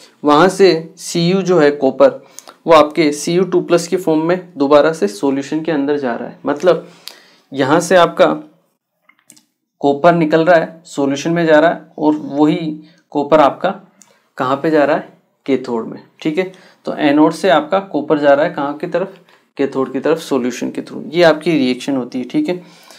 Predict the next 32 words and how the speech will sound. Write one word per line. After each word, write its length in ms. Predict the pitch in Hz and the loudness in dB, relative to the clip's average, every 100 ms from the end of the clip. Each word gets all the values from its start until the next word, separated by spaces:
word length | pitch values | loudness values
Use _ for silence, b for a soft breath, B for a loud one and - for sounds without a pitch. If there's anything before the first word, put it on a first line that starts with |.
| B B | B B
अब 140 | 151 143 | -6 2
जैसे 300 | 151 151 196 | 4 4 0
जैसे 260 | 180 202 | 0 0
reaction 380 | 170 165 - 190 | 2 0 0 2
आगे 200 | 151 151 | 2 2
बढ़ती 280 | 160 156 170 | 0 0 -2
जाएगी, 480 | 170 170 160 151 B B B 151 | -2 0 -2 -6 B B B -4
ये 140 | 170 | -2
जो 120 | 185 | 0
sheet 340 | 196 - 175 165 | -4 -4 -6 -6
है 280 | 123 - _ B B B B B - _ _ | -8 -10 _ B B B B B -20 _ _
उसमें 240 | 139 - 175 | -10 -6 -6
से 140 | 175 | -6
copper 360 | 170 156 151 175 | -2 0 2 0
निकलता 420 | 151 156 156 180 | 2 0 2 2
जा 160 | 175 175 | 2 -2
रहा 100 | 170 | -4
है, 140 | 170 B B B - | -8 B B B -4
तो 80 | |
ये 220 | 151 165 185 | 0 2 0
जो 120 | 202 | -2
sheet 280 | 196 190 185 | -4 -4 -2
है 100 | 185 | 0
ये 100 | 180 | 2
आपकी 340 | 151 151 185 | 0 -2 -8
धीरे 260 | 147 143 151 | -4 2 2
धीरे 200 | 165 180 | 2 -2
पतली 320 | 175 - 139 | -6 -4 -4
होती 260 | 135 139 | -4 -4
जाएगी, 320 | 131 131 131 139 - _ | -2 -4 -6 -12 -16 _
ठीक 200 | - 170 | -12 -8
है। 200 | 180 180 | -8 -8